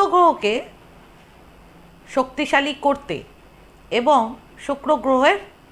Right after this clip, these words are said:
শুভ ফল পাওয়ার জন্য হীরা রত্ন ধারণ কর-, মানে, করা উচিত। যদি হীরা রত্ন ধারণ না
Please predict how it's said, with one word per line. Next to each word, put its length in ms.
শুভ 180
ফল 180
পাওয়ার 320
জন্য 260
হীরা 280
রত্ন 260
ধারণ 240
কর-, 220
মানে, 200
করা 180
উচিত। 240
যদি 240
হীরা 260
রত্ন 340
ধারণ 240
না 80